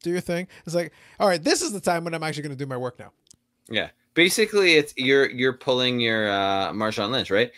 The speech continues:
Speaker 2: You're only there so you don't get fined.
Speaker 1: Pretty much, yeah. Yep. I very much, uh, that's very much a time for it. But next week, Dave, it'll be very exciting. Next week, we're doing the Halloween-themed one.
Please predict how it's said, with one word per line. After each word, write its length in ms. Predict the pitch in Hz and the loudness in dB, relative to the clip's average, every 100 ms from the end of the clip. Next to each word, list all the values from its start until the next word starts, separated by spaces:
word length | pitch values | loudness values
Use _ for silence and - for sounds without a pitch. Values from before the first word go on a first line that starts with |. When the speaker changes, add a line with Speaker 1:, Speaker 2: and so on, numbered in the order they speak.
| - - | -20 -2
Speaker 2:
You're 160 | 120 | 2
only 160 | 123 120 | 4 6
there 180 | 117 117 | 4 4
so 140 | 117 | 2
you 80 | 107 | -2
don't 100 | 104 | 0
get 140 | 101 | -2
fined. 300 | 117 113 87 - _ _ _ _ _ _ | 0 -2 -4 -14 _ _ _ _ _ _
Speaker 1:
Pretty 120 | 190 277 | -2 0
much, 180 | 294 | -2
yeah. 120 | 285 269 _ _ _ - | -4 -6 _ _ _ -10
Yep. 220 | 165 160 _ _ _ _ - | -8 -8 _ _ _ _ -8
I 80 | 147 | -2
very 200 | 175 196 | 0 0
much, 280 | 196 - 175 | -2 -4 -4
uh, 280 | 170 165 | -2 -4
that's 180 | 156 160 | -4 -4
very 160 | 170 190 | -4 -6
much 140 | 175 | -6
a 40 | - | -6
time 160 | 165 | -8
for 60 | 139 | -8
it. 80 | - - | -12 -10
But 80 | 160 | -2
next 220 | 220 - | -2 0
week, 140 | 185 143 | -4 -4
Dave, 160 | 120 - | -12 -16
it'll 140 | 123 | -8
be 60 | 143 | -4
very 160 | 175 156 | -2 -4
exciting. 320 | - 123 120 | -8 -12 -8
Next 220 | 196 - | -6 -4
week, 120 | 190 | -4
we're 80 | 156 | -4
doing 220 | 147 160 | -4 -6
the 140 | 123 110 | -10 0
Halloween-themed 640 | 214 311 247 147 151 123 | 4 4 0 -6 -8 -8
one. 180 | 107 | -14